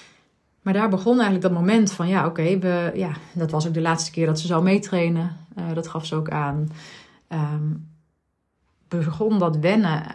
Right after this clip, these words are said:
eigenlijk aan het haar moeten gaan missen uiteindelijk. En dat is een, ja, zeker als iemand, eh, nog eigenlijk op dat moment, eh, er als vanouds uitziet en weet dat hij dood zal gaan, dan is het nog heel gek. Dat je, ja, hoe ga je dan met elkaar om?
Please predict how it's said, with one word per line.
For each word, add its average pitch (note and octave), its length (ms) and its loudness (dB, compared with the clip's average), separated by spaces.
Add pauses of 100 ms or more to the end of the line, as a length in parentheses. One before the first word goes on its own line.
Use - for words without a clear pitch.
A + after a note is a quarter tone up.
(160)
eigenlijk E3 500 -4
aan D3+ 500 -4 (440)
het D#3+ 160 -8
haar E3 180 -2
moeten F3 260 0
gaan E3 200 -2
missen B3 280 0
uiteindelijk. C#3+ 600 -4
En D#3 140 -4
dat D#3 140 -4
is - 80 -10
een, - 240 -10 (220)
ja, E3+ 200 -4
zeker F#3+ 300 -2
als F3+ 160 -4
iemand, F3 420 -2
eh, D#3 380 -4 (560)
nog F3 220 -2
eigenlijk F#3 380 0
op E3+ 80 -2
dat F3 120 2
moment, E3 420 -2
eh, E3 580 -6
er D#3+ 240 -6 (200)
als E3 220 -4
vanouds E3 340 -4
uitziet F#3+ 540 0
en E3+ 340 -4 (600)
weet G3 440 0
dat F#3+ 160 -2
hij G3+ 280 -2
dood B3+ 220 0
zal G3+ 120 0
gaan, D#3+ 200 -2
dan F3+ 120 0
is G3 80 0
het G3+ 100 -4
nog G3+ 100 -4
heel G3 160 0
gek. B3+ 440 -4
Dat F#3+ 180 -4
je, F#3 400 0
ja, F3+ 200 -2
hoe G3+ 120 -2
ga G#3+ 100 -2
je G3+ 80 2
dan F#3+ 100 2
met G3 120 4
elkaar F3+ 260 -2
om? E3+ 340 -2